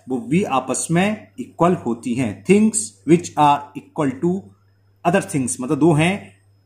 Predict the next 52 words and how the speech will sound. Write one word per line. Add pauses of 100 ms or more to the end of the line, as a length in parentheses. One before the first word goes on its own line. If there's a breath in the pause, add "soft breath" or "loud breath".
वो
एक
तीसरी
चीज
के
इक्वल
हैं।
पहली
एक
तीसरी
चीज
के
इक्वल
है,
दूसरी
तीसरी
चीज
के
इक्वल
है,
तो
वो
दोनों
भी
आपस
में
इक्वल
होंगी। (200 soft breath)
इसी
तरह
लाइन
में
पैरेलल
होता
है,
ये
लाइन
इसके
पैरेलल
है (240 loud breath)
और
ये
लाइन
इसके
पैरेलल
है,
तो
ये
दोनों
भी
आपस
में